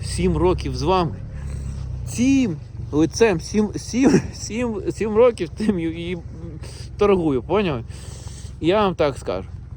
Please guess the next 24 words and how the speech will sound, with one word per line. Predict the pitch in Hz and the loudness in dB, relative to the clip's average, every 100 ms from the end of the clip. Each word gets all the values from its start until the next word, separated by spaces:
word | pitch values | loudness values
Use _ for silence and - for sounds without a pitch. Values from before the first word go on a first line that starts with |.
| - - - - - - - | -14 -14 -14 -12 -12 -12 -8
Е, | 117 120 120 120 117 117 117 113 - - - - | -4 -2 -2 -2 -2 -2 -2 -4 -6 -12 -12 -6
підібрати | 190 180 160 220 220 | 0 2 4 6 4
щось | - - 247 - - - - - - - - - - 113 | 4 4 4 4 -8 -12 -12 -12 -12 -12 -12 -10 -8 -2
вміняєме, | 175 190 185 151 120 - - | 0 2 2 0 -2 -4 -6
підібрати | 127 139 160 151 | -4 -2 -2 -4
щось | - 131 143 | -4 -10 -6
вміняєме. | 151 156 117 98 92 - - - - - | -6 -4 -6 -8 -10 -12 -12 -12 -12 -6
Можна | 147 220 202 185 | 2 2 2 0
сто | 185 175 | -2 -2
процентів | 165 - 175 143 - - - | -2 0 -2 -2 -6 -12 -6
для | 123 | -4
себе, | - 117 101 | -2 -4 -6
з | |
Китаю. | - 160 165 147 117 - - - - - - | -8 0 2 2 0 -6 -12 -12 -14 -12 -8
Таке, | - 196 214 | -2 0 0
що | 170 | 0
у | |
вас | 160 175 | 0 0
не | 165 | 0
одноразове | 160 156 151 233 220 185 | 0 2 2 4 4 2
буде, | 170 147 123 | 0 -2 -2
не | 143 190 | 0 2
на | 156 | 0
сезон, | 127 147 143 196 247 220 | -2 -4 4 4 4 2